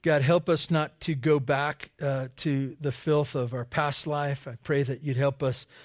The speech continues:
sort out what life is supposed to be like today, your will for us. God, help us not get our morals from our own ideas and thoughts,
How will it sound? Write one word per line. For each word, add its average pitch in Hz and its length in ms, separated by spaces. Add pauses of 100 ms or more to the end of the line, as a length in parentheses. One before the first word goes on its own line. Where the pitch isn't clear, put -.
(200)
sort 160 380
out 143 360
what 143 400
life 143 340
is 139 100
supposed - 300
to 170 60
be 147 120
like 139 280
today, 135 340
your 135 220
will 139 280
for 156 220
us. 160 380 (800)
God, 139 160
help 156 240
us - 160
not 147 320
get 147 160
our 127 80
morals 143 580
from 123 440 (300)
our 135 120
own 156 160
ideas 143 600
and 123 160
thoughts, 151 560